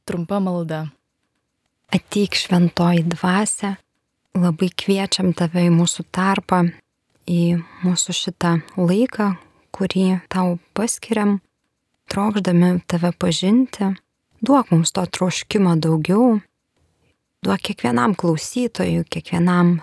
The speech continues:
Speaker 2: skaitytojui, kuris turi ar girdi Tavo žodį, Viešpatie, kad trokštų Tave suprasti, pažinti, koks Tu esi. Laimink kiekvieną širdį,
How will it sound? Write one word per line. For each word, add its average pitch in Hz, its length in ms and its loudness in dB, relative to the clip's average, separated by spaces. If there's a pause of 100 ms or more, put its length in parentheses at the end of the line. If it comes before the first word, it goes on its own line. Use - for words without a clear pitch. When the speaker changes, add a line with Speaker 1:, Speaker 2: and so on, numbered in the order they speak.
Speaker 2:
skaitytojui, 185 960 -2 (1300)
kuris - 500 -6 (400)
turi 175 480 0 (300)
ar 170 160 0
girdi 175 400 -4
Tavo 170 400 2 (840)
žodį, 196 540 2
Viešpatie, 190 720 -4 (420)
kad - 140 -8
trokštų 190 520 -4
Tave 175 240 -4
suprasti, - 680 -6
pažinti, 180 640 -2
koks - 340 -8
Tu 180 160 -4
esi. 214 380 -4 (420)
Laimink 190 400 2
kiekvieną 180 480 -2
širdį, 190 720 -2